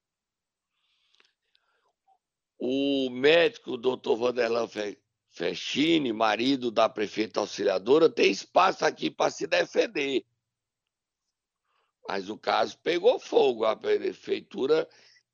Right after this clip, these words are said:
a reeleição de auxiliadora começa no meio dessa confusão, né,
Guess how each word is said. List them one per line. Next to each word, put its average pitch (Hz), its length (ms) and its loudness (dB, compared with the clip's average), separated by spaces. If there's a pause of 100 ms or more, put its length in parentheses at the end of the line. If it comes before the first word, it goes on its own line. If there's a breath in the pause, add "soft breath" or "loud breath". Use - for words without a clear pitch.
(180)
a 98 120 -4
reeleição 127 800 2
de 117 160 -6
auxiliadora 113 800 0
começa 131 600 -2
no 175 120 -2
meio 135 220 0
dessa 151 380 -2
confusão, - 840 2
né, 156 380 0